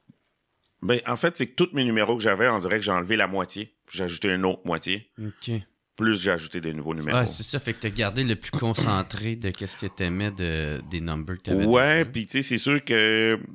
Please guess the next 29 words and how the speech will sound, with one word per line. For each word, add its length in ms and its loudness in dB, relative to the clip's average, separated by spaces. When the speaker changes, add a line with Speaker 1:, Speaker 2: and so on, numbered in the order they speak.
Speaker 1:
changer 360 0
le 100 4
langue 260 4
du 80 -6
show, 180 0
tu 60 -4
sais, 80 -4
comme, 240 0
mettons, 340 0
le 180 4
show, 560 4
c'est 160 2
une 100 2
heure, 120 4
mais 160 0
il 100 -2
faut 180 -6
comme, 280 0
il 60 -4
y 80 2
a 60 6
un, 340 2
un 20 -6
thème, 460 -2
genre, 360 2
euh, 440 2
Speaker 2:
Ok. 400 -2
Speaker 1:
puis, 360 2
euh, 340 4